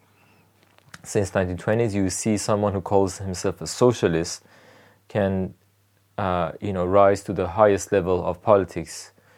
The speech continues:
in the United States. I think these are all, uh, consequences of that movement, and similar thing in Europe. Uh, s-, so it was a, it was a good starting point,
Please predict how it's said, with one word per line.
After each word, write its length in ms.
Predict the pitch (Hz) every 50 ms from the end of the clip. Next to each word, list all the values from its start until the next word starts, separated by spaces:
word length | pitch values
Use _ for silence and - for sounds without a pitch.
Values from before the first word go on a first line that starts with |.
| _ _ _ -
in 80 | - 87
the 80 | 87 85
United 240 | 82 85 82 80
States. 300 | - - - - - - - _ _ _
I 80 | - 117
think 200 | - - 151 135
these 260 | 139 135 123 120 120
are 180 | 131 127 123 117
all, 540 | - - 117 120 123 131 135 131 - - _ _ _ _ _ _ -
uh, 280 | 104 101 98 95 90 92
consequences 760 | - - 120 110 - - 104 - 113 101 95 - 104 92 92
of 180 | 92 90 85 -
that 360 | 92 90 82 80 - - -
movement, 420 | - 104 95 87 82 85 80 80 85 -
and 240 | 107 107 92 85
similar 260 | - - 147 135 127 123
thing 200 | - - 117 107
in 120 | 101 92
Europe. 320 | 92 95 90 87 87 - _ _ _ - _ - - - - - - - _ _ _ _ _ _ _ - -
Uh, 380 | - 107 104 104 104 104 98 - - _ -
s-, 380 | 107 - - - - - - _ _ _ _ _ _ _ _ - 139
so 340 | - - - 127 127 123 117
it 260 | - 123 113 - -
was 240 | 123 120 117 107 113
a, 320 | 123 117 113 110 107 - - - _ _ _ _ _ _ _ _ _ _ _ _ _ _ _ _ _ _ _ _ _ _ _ _ -
it 100 | 113 113
was 180 | 110 113 107
a 40 | 107
good 280 | 104 101 127 135 131 120
starting 460 | - - 131 127 139 - - 170 160
point, 440 | - 165 165 165 165 170 170 -